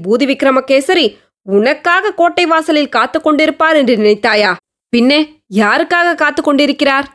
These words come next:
"பழுவேட்டரையர்களையும் மற்றும் திருப்புரம்பியத்தில் கூடியிருந்த சிற்றரசர்களையும் அழைத்துக் கொண்டு பார்த்திபேந்திரன் வருகிறான்." "பெரிய பழுவேட்டரையர் கூடவா?" "ஆமாம், அவர் கூடத்தான்.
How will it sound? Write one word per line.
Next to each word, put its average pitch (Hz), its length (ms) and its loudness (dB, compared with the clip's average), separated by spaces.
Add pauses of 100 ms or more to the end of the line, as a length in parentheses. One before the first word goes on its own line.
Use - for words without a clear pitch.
(960)
"பழுவேட்டரையர்களையும் 262 1000 2
மற்றும் 269 360 -2
திருப்புரம்பியத்தில் 302 800 0
கூடியிருந்த 262 600 2
சிற்றரசர்களையும் 277 840 0
அழைத்துக் 254 320 -2
கொண்டு 240 360 0
பார்த்திபேந்திரன் 247 520 0
வருகிறான்." 233 520 0 (840)
"பெரிய 226 280 0
பழுவேட்டரையர் 269 640 0
கூடவா?" 247 360 0 (960)
"ஆமாம், 233 640 0
அவர் 220 320 -2
கூடத்தான். 311 460 0